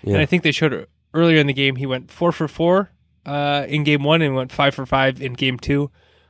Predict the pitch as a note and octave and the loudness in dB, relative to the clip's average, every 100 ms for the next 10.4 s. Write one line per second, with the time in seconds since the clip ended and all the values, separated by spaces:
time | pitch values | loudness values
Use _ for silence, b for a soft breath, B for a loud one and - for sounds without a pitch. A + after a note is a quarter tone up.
0 | - A#2+ B2 A#2 D3 - D3 - C#3 D3+ | -10 -6 -6 -6 -6 -2 -4 -2 -2 -2
1 | - D3 C3 D#3 C3+ A#2+ B2 - - - | -2 -2 0 -2 -4 -4 -4 -6 -18 -4
2 | D3 B2+ A#2+ _ _ _ _ _ _ _ | 0 0 -2 _ _ _ _ _ _ _
3 | _ _ _ - B2+ A#2+ C3+ B2 B2 A#2+ | _ _ _ -4 -2 0 -2 -2 -4 -8
4 | _ _ - C3+ C#3 C#3 C3 B2 - B2 | _ _ -18 -4 -2 0 0 -2 -6 -4
5 | D3+ - C#3 D3 D3 - _ _ _ _ | -6 -4 -4 -2 -4 -8 _ _ _ _
6 | _ _ - F3+ - E3 C#3 C#3 C#3+ D3+ | _ _ -4 -2 2 2 2 0 0 -2
7 | B2+ C#3 C3 B2+ B2 A#2 B2+ A#2+ A#2 - | -2 -4 0 0 -2 -6 -8 -10 -10 -14
8 | _ _ _ _ _ - C#3 D3 A#2+ B2 | _ _ _ _ _ 0 2 2 2 0
9 | - C3 C3 A#2+ - _ - C3+ C3 C3+ | -2 -6 -6 -8 -14 _ -6 -2 2 0
10 | B2 B2 D#3+ | 0 -4 -6